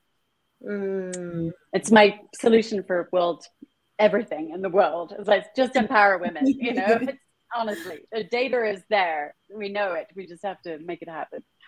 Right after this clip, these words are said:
Speaker 3: Wow.
Speaker 1: I can't remember where I heard it from, um, but I heard it saying that if you teach a woman something,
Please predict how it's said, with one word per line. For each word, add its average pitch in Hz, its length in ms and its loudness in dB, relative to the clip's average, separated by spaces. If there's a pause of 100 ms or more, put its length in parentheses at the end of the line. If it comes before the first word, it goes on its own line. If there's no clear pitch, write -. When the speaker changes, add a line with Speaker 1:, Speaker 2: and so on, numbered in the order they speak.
(600)
Speaker 3:
Wow. 160 600 -6 (360)
Speaker 1:
I 214 80 6
can't 302 280 4
remember 247 460 4
where 202 220 6
I 185 40 4
heard 196 240 2
it 151 180 -2
from, 160 460 -2 (380)
um, 160 460 -2 (520)
but 180 180 4
I 190 80 6
heard 214 180 4
it 208 100 2
saying 190 480 0
that 160 340 2
if 165 140 -14
you 180 120 -8
teach 240 300 -6
a 202 60 -2
woman 185 320 0
something, 160 600 -4